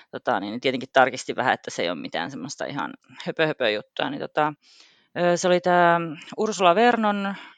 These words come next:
tai T. Kingfisher aikuisille, semmonen kirjailija, kuvittaja. Ei löydy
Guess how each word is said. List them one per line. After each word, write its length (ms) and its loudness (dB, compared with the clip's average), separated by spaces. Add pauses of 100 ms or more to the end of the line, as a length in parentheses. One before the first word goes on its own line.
(460)
tai 200 -2
T. 80 -20 (220)
Kingfisher 680 -6
aikuisille, 520 -2
semmonen 300 -8 (240)
kirjailija, 480 2
kuvittaja. 720 0 (600)
Ei 140 6
löydy 180 6